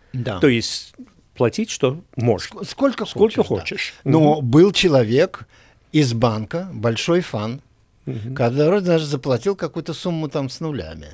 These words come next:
Speaker 1: понимаете?
Speaker 2: Хм.
Speaker 1: Один раз такое
Speaker 2: Хм.
Speaker 1: было, но в виде подарка, знаете. Так что всякое бывает.
Speaker 2: Ну вот и такой наглый вопрос. А вы видите в новом поколении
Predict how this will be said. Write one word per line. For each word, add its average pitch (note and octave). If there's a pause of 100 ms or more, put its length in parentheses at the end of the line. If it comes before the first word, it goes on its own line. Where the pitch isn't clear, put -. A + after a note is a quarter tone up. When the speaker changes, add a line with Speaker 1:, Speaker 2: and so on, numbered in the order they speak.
(140)
Speaker 1:
понимаете? G#2+
Speaker 2:
Хм. F3+
Speaker 1:
Один A#2+
раз E2+
такое -
Speaker 2:
Хм. -
Speaker 1:
было, D3+
но G#2+ (300)
в -
виде B2+
подарка, A#2
знаете. A2 (920)
Так -
что -
всякое B2+
бывает. D#2 (920)
Speaker 2:
Ну F3+
вот F3
и B2+
такой A#2+ (840)
наглый G#2+
вопрос. G#2+
А A#2
вы C#3
видите D#3 (180)
в -
новом B2
поколении A2